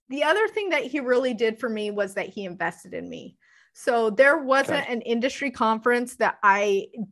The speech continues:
Speaker 1: didn't have the opportunity to go to if I wanted to. If there wasn't some sort of networking group that, that I could be a part of that he said, "No, we don't have the budget for that." It, it, it was almost like he was bringing those opportunities to me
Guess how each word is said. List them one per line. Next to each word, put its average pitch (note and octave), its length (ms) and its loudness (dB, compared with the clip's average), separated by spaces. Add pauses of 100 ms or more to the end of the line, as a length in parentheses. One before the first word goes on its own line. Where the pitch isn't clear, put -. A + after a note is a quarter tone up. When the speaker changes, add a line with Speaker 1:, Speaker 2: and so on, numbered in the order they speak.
(120)
Speaker 1:
didn't G#3+ 420 4
have G#3+ 260 4
the G3 140 4
opportunity F#3+ 640 0
to F#3+ 80 0
go F#3+ 220 -2
to A#3 420 -2
if G3 140 -6
I F3+ 100 -2
wanted E3+ 400 -6
to. E3+ 400 -10 (160)
If G3 340 2 (300)
there B3+ 160 8
wasn't C4 720 2
some C4 260 -2
sort B3+ 240 2
of A3+ 80 2
networking A3 640 0
group G#3+ 380 -2
that, G3+ 300 -2 (200)
that G#3 180 -2
I G3 120 2
could G3+ 180 -6
be G#3 120 0
a G3+ 40 -2
part G3+ 300 -2
of G3+ 160 -2
that G#3 160 -4
he G3+ 120 -10
said, F#3+ 260 -6
"No, G3 180 -4
we F#3+ 140 2
don't F#3 200 -6
have F3+ 160 -6
the F#3 60 -14
budget F3 420 -8
for E3+ 140 -8
that." - 240 -2 (160)
It, - 280 -8 (320)
it, B3+ 160 6 (260)
it C4 120 6
was C4+ 160 4
almost C4 400 0
like A3+ 200 0
he C#4+ 200 0
was C4 180 -4
bringing A3+ 380 0
those G#3+ 180 0
opportunities G3+ 840 -2
to A3 100 -6
me F#3+ 420 -4